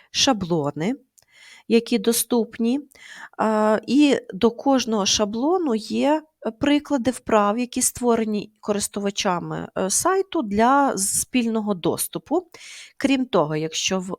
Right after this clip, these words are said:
вам, е, вас цікавить більше вправ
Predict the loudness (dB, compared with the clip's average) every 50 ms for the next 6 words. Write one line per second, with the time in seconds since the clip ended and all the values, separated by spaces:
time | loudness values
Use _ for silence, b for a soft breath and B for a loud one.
0 | _ -4 -4 -2 -2 -2 0 0 0 0 -2 -6 B B B B B B B B
1 | B _ _ -4 -4 -4 -4 -8 -12 _ -2 -2 -2 0 -2 -2 -4 -2 2 4
2 | 4 4 4 0 -6 -8 -8 -12 -2 0 2 2 4 4 2 4 4 2 0 -2
3 | -6 _ _ _ _ _ _ _ -20 -18 -8 _ 4 6 6 6 4 0 -10